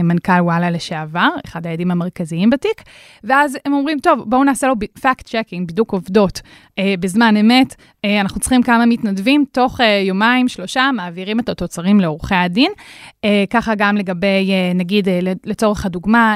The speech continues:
אה, ניר חפץ אמר שיש לו דלת פתוחה בוואלה, ואז, אה, אמרו לו, "אוקיי, באיזה, עורכי דין, איזה נושא?" אז הוא אמר להם, "במ-, אה, עם מני נפתלי." טוב, הולכים חברי הפרויקט, בודקים, אה, מני נפתלי, אוקיי? אה, את הנקודת ציון זמן הזאת, הולכים אחורה לראות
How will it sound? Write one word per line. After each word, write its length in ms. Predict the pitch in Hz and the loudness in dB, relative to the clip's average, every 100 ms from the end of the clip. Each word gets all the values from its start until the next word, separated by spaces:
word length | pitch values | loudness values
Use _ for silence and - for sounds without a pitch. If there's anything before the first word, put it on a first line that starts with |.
| - | -2
אה, 200 | 196 175 | -6 -2
ניר 180 | 180 220 | 2 2
חפץ 380 | - 226 226 220 | 2 0 0 -2
אמר 160 | 185 196 | 0 0
שיש 220 | 196 196 | -2 0
לו 80 | 190 | 2
דלת 300 | 196 226 - | 2 2 0
פתוחה 400 | - 190 - 190 | -8 -8 -2 0
בוואלה, 440 | 170 170 170 135 139 - - - - | 0 2 0 0 -8 -18 -20 -20 -14
ואז, 480 | 208 208 233 254 233 | -6 -2 2 4 4
אה, 380 | 254 247 240 233 | 2 4 4 4
אמרו 180 | 240 339 | 4 4
לו, 80 | 359 | 2
"אוקיי, 180 | 359 427 254 | 2 0 0
באיזה, 420 | 226 233 262 - | 0 2 2 2
עורכי 280 | 202 240 240 | -2 -2 0
דין, 120 | 254 - | 0 0
איזה 160 | 226 247 | 4 4
נושא?" 380 | 208 - - | 4 0 -6
אז 100 | 185 | -4
הוא 60 | 233 | 2
אמר 120 | 294 | 2
להם, 180 | 349 339 | 4 2
"במ-, 160 | 311 294 - | 2 0 -2
אה, 60 | 269 | 0
עם 120 | 277 | 4
מני 200 | 285 285 | 6 6
נפתלי." 440 | 285 - 269 254 247 _ _ _ _ | 4 2 0 0 0 _ _ _ _
טוב, 120 | 370 415 - | 0 0 -2
הולכים 320 | 214 285 269 | -6 -2 -2
חברי 240 | 214 196 226 208 - | -2 0 0 0 -2
הפרויקט, 840 | 202 190 180 175 185 196 339 320 - 196 | -4 -2 -4 -8 -4 0 2 0 -8 -12
בודקים, 420 | - - 262 240 | -8 -2 0 0
אה, 40 | 214 202 185 - | -2 -2 -4 -4
מני 320 | 214 233 254 240 | 2 4 6 4
נפתלי, 600 | 196 - 175 196 330 370 - | 2 -6 -6 -2 -2 -4 -10
אוקיי? 360 | 202 254 269 311 - | -6 0 2 0 -2
אה, 40 | 208 196 180 | -2 -2 -2
את 120 | - | -4
הנקודת 520 | 190 185 190 202 226 233 | -4 -2 -4 -2 -2 -2
ציון 280 | 226 202 | -4 -2
זמן 260 | 190 226 269 | 0 2 2
הזאת, 200 | 294 320 - | 2 0 -2
הולכים 280 | 220 294 | -4 -2
אחורה 280 | 285 294 254 | 0 2 2
לראות 320 | 220 226 311 | 0 0 0